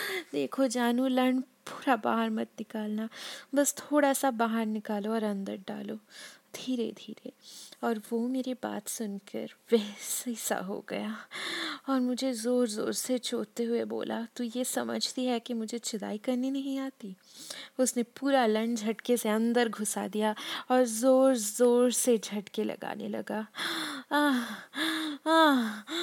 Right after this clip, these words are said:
उम्म, उम्म, आह, आह, आह, आह,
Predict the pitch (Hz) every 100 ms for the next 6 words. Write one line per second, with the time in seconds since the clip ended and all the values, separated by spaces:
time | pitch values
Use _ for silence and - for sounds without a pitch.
0 | 359 339 285 - 311 330 349 294 240 208
1 | 196 - - 359 359 339 - 302 339 392
2 | 392 302 220 196 - - 359 370 311 -
3 | 349 370 285 240 214 185 294 330 339 302
4 | - 330 311 240 220 208 311 339 320 -
5 | - 349 311 247 226 285 320 320 302 -
6 | 311 359 349 277